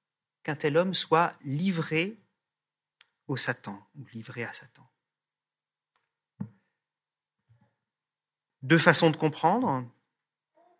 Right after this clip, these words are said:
Peut-être on peut voir là un rite, une formule de malédiction qui est prononcée sur la personne.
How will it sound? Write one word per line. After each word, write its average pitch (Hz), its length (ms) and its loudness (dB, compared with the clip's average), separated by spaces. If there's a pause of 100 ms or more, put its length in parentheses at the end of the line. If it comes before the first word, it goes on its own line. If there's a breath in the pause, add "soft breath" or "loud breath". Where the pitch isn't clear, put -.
(760)
Peut-être 214 440 6
on 175 80 -2
peut 190 140 4
voir 170 280 6
là 185 540 10 (460)
un 143 440 6
rite, 180 500 -4
une 151 160 -4
formule 165 680 -2
de 139 120 0
malédiction 151 800 2
qui - 180 -12
est 135 40 -4
prononcée 165 680 -2
sur 165 180 -2
la 139 100 4
personne. 151 680 2